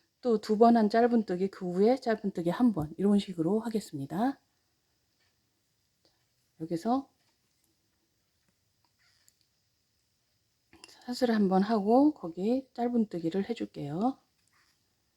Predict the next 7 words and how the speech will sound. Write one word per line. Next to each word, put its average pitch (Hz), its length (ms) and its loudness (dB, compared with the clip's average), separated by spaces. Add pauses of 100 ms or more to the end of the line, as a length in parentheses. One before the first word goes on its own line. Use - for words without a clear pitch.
(340)
짧은뜨기를 196 600 -6
해주고 214 520 -4
사슬을 233 600 -4 (140)
하나, 208 480 -2 (720)
둘, 226 480 -2 (800)
세 247 400 -2
개 214 440 0